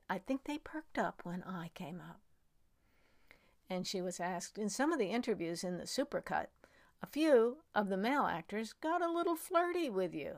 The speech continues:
And she said, "Oh, a couple of guys, you know, would call me later and would want me to go to dinner, but I was busy. If they made a suggestion or something, I just laughed it off.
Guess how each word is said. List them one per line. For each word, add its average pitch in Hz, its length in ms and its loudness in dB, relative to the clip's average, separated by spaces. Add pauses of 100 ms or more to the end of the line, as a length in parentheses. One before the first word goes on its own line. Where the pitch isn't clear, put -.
And 190 120 -4
she 208 160 -2
said, 202 360 0
"Oh, 208 480 10
a 220 80 8
couple 196 320 2
of 190 60 -2
guys, 185 460 4
you 208 120 2
know, 196 240 0
would 190 180 0
call 220 240 2
me 208 180 2
later 190 480 4
and 185 200 6
would 190 180 0
want 190 240 2
me 196 120 -2
to 175 80 0
go 185 200 6
to 180 120 0
dinner, 185 340 0
but 190 180 2
I 196 160 8
was 185 260 2 (280)
busy. 196 560 2 (720)
If 240 140 0
they 294 100 6
made 294 220 8
a 214 60 8
suggestion 196 680 4
or 185 100 4
something, 185 460 0
I 294 80 2
just - 220 -4
laughed 165 320 4
it 170 100 4
off. 165 320 6